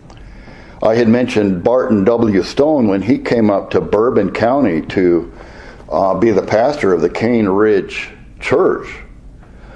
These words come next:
Uh, even then, he had to pastor two churches as McGrady pastored three.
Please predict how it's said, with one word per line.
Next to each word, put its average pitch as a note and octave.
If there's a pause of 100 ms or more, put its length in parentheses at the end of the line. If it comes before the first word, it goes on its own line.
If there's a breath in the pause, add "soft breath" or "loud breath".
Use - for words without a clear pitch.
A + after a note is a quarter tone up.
(260 loud breath)
Uh, D#2
even C3+
then, C#3
he A2+
had G#2
to -
pastor G#2
two D3
churches G2
as F2+
McGrady F#2+
pastored G2
three. G2